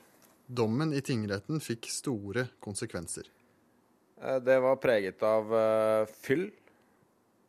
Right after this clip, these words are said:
Speaker 2: og vold overfor, eh, m-, min far sin, eh, nye samboer. Hver eneste gang.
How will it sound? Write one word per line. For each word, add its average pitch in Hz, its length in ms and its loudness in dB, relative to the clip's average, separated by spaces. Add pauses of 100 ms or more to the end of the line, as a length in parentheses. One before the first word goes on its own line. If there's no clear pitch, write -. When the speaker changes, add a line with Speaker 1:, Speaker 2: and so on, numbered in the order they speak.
(180)
Speaker 2:
og 113 320 2
vold 151 240 2 (840)
overfor, 98 560 -4
eh, 98 520 -2 (680)
m-, 95 100 -16 (160)
min 95 240 -6
far 87 220 -6
sin, 92 280 -8
eh, 92 220 -8
nye 90 240 -8
samboer. 85 320 -8 (2250)
Hver 95 380 2
eneste 80 220 -8
gang. 73 140 -6